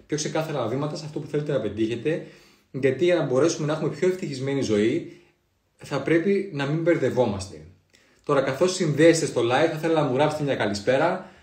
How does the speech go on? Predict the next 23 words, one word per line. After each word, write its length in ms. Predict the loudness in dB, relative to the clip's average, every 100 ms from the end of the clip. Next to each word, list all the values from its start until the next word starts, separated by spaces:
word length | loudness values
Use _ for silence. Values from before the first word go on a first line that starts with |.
| _
θα 100 | -2
ήθελα 180 | 2 4
να 60 |
μου 80 | 4
γράψετε 280 | 2 2 0
ποια 200 | 0 2
περιοχή 340 | 4 4 2
συνδέεστε 500 | -2 -2 0 0 0
εσείς 640 | -2 0 0 0 -2 -10 -20 _ _ _ _ _ _ _ -20 -20 -4
και 560 | 2 6 6 6 4 0 -6 -18 -8
αυτό 260 | -4 -2
ακριβώς 280 | 0 0 -2
σήμερα 220 | 0 -2
θα 60 | -2
επιχειρήσουμε 520 | -4 -2 0 0 -2
να 100 | -4
κάνουμε 380 | -2 -2 0 -2
και 120 | 0
με 80 | -4
το 60 |
σημερινό 340 | -4 -4 -2 -2
μου 80 | 0
καλεσμένο. 500 | 0 0 0 -2